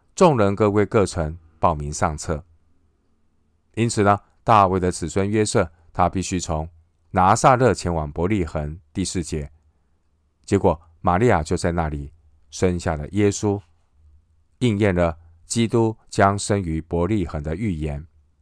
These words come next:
旧约先知书弥迦书五章二节说：“伯利恒的以法他啊，你在犹大诸城中为小，将来必有一位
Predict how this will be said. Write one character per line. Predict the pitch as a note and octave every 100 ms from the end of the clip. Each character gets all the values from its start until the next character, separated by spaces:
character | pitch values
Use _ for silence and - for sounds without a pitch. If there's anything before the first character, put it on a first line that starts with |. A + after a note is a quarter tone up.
| _ _ _ _ _ _ _ _ _ _ _ _ _ _ _ _ _ _ _ _ _ -
旧 | C3 B2
约 | B2
先 | A#2 A#2
知 | A2+ A#2
书 | - A#2 - _ _ _ -
弥 | G2
迦 | G#2+ A2+
书 | A#2 A#2
五 | F2+ E2+
章 | - G2
二 | G#2+ F#2
节 | E2+ E2
说 | G#2 G2 - _ _ _ _ _ _ _ _ _ _ -
：“伯 | A2
利 | C#3 C3
恒 | G#2
的 | G2 F2+
以 | G2+
法 | - D#2+
他 | - F#2+
啊， | F#2 E2 D2 _ _ _ _ _ -
你 | F#2+
在 | F2+ F#2+ E2+ - -
犹 | F#2
大 | G#2 F#2
诸 | A#2 A2
城 | F#2 E2
中 | E2 G2 F2
为 | D#2+
小， | F2 - D2+ C#2+ - _ _ _ _
将 | - D#3
来 | C#3 A2
必 | C#3+
有 | G#2+ E2
一 | E2+ F#2
位 | G#2 A2 D#2+